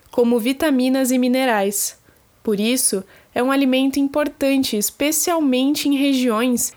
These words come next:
em que a população sofre de fome e tem dificuldade em conseguir nutrientes suficientes,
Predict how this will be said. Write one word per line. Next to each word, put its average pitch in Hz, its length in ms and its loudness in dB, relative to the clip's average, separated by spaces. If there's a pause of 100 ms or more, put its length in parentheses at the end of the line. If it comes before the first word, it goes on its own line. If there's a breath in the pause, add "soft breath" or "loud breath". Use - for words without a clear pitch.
em 262 100 -2
que 269 120 -2
a 277 40 -4
população 277 720 0
sofre 269 460 -2
de 254 160 0
fome 254 640 -2 (320 loud breath)
e 247 80 -2
tem 277 240 0
dificuldade 254 960 0
em 262 80 0
conseguir 254 640 0
nutrientes 247 800 -2
suficientes, 233 1000 -2